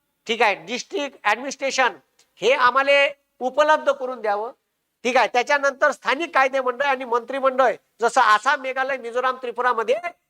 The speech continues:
तुम्ही परिशिष्ट सहा नुसार त्याला स्पेशल प्रोव्हिजन करून दिली आहे, तशी आम्हाला द्यावी, असं सोनम वांगचुक साहेबाचं मागणं, ठीक आहे,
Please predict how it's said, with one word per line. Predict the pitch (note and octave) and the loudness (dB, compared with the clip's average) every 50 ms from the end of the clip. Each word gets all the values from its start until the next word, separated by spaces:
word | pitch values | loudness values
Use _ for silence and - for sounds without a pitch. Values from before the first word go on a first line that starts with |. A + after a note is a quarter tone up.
| _ _ - | _ _ -8
तुम्ही | C4+ C#4 C4 | -8 -8 -4
परिशिष्ट | C4+ C4 B3 C4 A#3 - D4 B3 - - D#4 | -4 -4 -2 -4 -4 -8 -10 -8 -4 -2 -2
सहा | C4 - - A#3+ B3 B3 D4 D4+ | -2 -2 0 2 4 6 4 4
नुसार | C#4 D4 C#4 - C4+ F4 F#4+ F4 C#4+ G3+ - _ _ _ _ _ - | 2 -2 -6 0 4 6 6 6 4 2 -2 _ _ _ _ _ -6
त्याला | A3+ B3 C4 C#4+ D4 | -6 -4 -4 -6 -6
स्पेशल | - - B3 A#3 - - E4 | -6 -6 -6 -6 -6 -8 -12
प्रोव्हिजन | D4 C4+ C4 B3 B3+ A#3 B3+ A#3+ A#3 | -12 -8 -8 -8 -6 -6 -10 -10 -8
करून | A#3 A3+ A3+ A3+ G#3+ | -8 -8 -8 -8 -8
दिली | A3 A3 G#3+ G3 | -8 -6 -4 -4
आहे, | F3 E3+ E3 - _ _ _ _ _ - | -4 -4 -6 -12 _ _ _ _ _ -6
तशी | A3 A3 - - | -6 -4 -4 -4
आम्हाला | - - A3 G#3+ A#3+ A#3+ B3 B3 | -4 -2 0 0 0 0 0 -2
द्यावी, | G#3 C4+ E4 F4+ E4 D4 B3+ G#3+ G3 - _ _ _ _ _ _ _ - | -2 2 2 2 2 2 -2 -8 -10 -12 _ _ _ _ _ _ _ -6
असं | A3 A#3 A3 - C4+ C4+ C4+ C4+ C#4 C#4+ | -6 -6 -4 -2 0 0 2 2 0 -2
सोनम | C4+ - A#3+ B3+ B3+ D4 D4 | -4 -6 -8 -6 -6 -4 -2
वांगचुक | C#4 B3+ B3 - C4+ C4+ A#3 | -2 -2 -2 -4 -8 -10 -6
साहेबाचं | A3 A#3+ A#3+ C4 C4+ D4+ C#4+ | -2 -2 -2 -2 -4 -4 -2
मागणं, | D4+ D#4+ D4 C#4+ D4+ D4+ B3 A#3 B3 _ _ - | 0 0 0 -2 -6 -12 -14 -16 -20 _ _ -8
ठीक | - C4+ C4+ | -4 0 2
आहे, | B3+ G3+ | 2 2